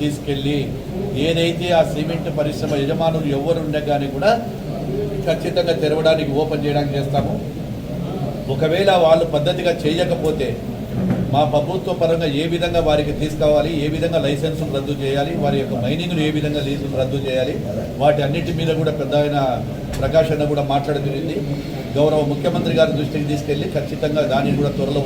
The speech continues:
ఓపెన్ చేయడమా, లేకుంటే వాళ్ళ లైసెన్స్ రద్దు చేసి ఏ విధంగా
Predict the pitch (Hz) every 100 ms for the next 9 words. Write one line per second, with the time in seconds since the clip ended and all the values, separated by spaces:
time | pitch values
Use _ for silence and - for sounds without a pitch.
0 | 147 151 147 147 143 143 - - - -
1 | - - 143 175 139 156 147 143 135 135
2 | 147 165 151 139 135 - 151 147 139 139
3 | 143 147